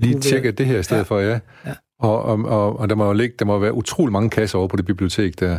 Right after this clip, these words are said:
Speaker 1: så
Speaker 2: Ja, men det er jo helt, øh, uoverskueligt. Alene
Speaker 1: Ja.
Speaker 2: de atten kasser har vi ikke været fuldt ud, øh,
Speaker 1: Igennem.
Speaker 2: kunne klare igennem.
Speaker 1: Nej.
Speaker 2: Der var mange opskrifter og mange, mm, håndskrevne bogmanuskripter, som, hvor vi kendte den trykte udgave, og,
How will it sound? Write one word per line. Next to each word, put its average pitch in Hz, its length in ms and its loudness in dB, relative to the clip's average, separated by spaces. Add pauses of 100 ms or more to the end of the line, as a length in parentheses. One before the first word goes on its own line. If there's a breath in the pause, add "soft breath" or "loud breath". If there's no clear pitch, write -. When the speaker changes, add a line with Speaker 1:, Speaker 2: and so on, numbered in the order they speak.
Speaker 1:
så - 140 -2
Speaker 2:
Ja, 147 340 2
men 143 140 -2
det 143 160 -2
er 170 40 2
jo 175 120 2
helt, 160 280 -4
øh, 131 460 0
uoverskueligt. 147 760 -2
Alene 135 200 0
Speaker 1:
Ja. 196 100 4
Speaker 2:
de 175 220 0
atten 160 240 0
kasser 143 340 -2
har 131 100 -4
vi 127 140 -4
ikke 151 280 0
været 120 240 -4
fuldt 156 260 -4
ud, 151 160 -2
øh, - 60 -6
Speaker 1:
Igennem. 131 580 0 (200)
Speaker 2:
kunne 107 120 0
klare 139 340 -2
igennem. 135 380 -2
Speaker 1:
Nej. 113 300 2
Speaker 2:
Der 127 60 -4
var 139 80 2
mange 131 320 0
opskrifter 147 600 -2
og 139 320 0
mange, 147 500 0
mm, - 300 -4
håndskrevne 151 600 0
bogmanuskripter, 143 880 0
som, 127 200 -4
hvor 131 140 0
vi 127 100 -2
kendte 160 420 -2
den 123 80 -4
trykte 151 400 0
udgave, 147 560 -2
og, 123 240 -4